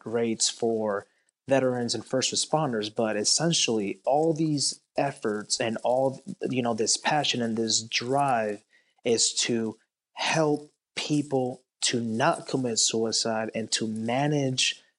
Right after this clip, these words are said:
depression, to manage anxiety, to manage P T S D, so that it doesn't get to that point.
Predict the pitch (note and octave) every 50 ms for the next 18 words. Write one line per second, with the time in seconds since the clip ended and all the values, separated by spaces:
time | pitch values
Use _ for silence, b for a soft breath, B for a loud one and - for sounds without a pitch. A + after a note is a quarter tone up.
0 | _ _ - A#2 - - - D#3 D#3 D3+ - - D3+ C#3+ C#3 C3 - - B2 A2+
1 | A2 A#2 B2 C3 C3 C3 A#2+ - A#2+ A2+ G#2+ G#2 C3 C3 C3 C3+ C3+ C3+ C3 B2+
2 | - - A#2 A2+ B2 B2+ B2 A#2+ A2 - - - - B2 - - - B2 A#2 A2+
3 | A2 A2 - D3 C#3 C3 B2 A#2+ - - - A#2+ A2+ A#2 A2+ A2+ A2 A2 - _
4 | _ _ _ _ _ _ _ _ _ - B2 A2+ C#3+ C3 B2+ A#2+ A#2 A2 D#3 E3+
5 | E3 - A#2+ A2+ G#2+ G2+ - - - A2 G#2+ G#2 G#2+ -